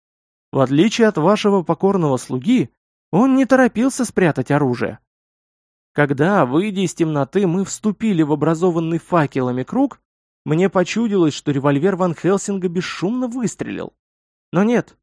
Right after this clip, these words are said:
это был всего лишь отблеск пламени на полированном металле ствола. «Здравствуйте, доктор. Конечно же, я вас помню».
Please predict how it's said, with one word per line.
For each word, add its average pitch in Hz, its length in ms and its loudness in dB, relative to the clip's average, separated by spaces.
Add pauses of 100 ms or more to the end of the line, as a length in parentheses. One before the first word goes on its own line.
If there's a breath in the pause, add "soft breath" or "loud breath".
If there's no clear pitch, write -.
(480)
это 180 220 2
был 208 180 0
всего 196 300 -2
лишь 208 180 -2
отблеск 202 460 -2
пламени 180 480 2
на 117 120 -2
полированном 127 720 0
металле 117 500 -2
ствола. 127 500 -2 (1400)
«Здравствуйте, 175 600 0
доктор. 175 420 -2 (440)
Конечно 139 480 0
же, 170 120 2
я 170 80 4
вас 170 180 -2
помню». 127 400 0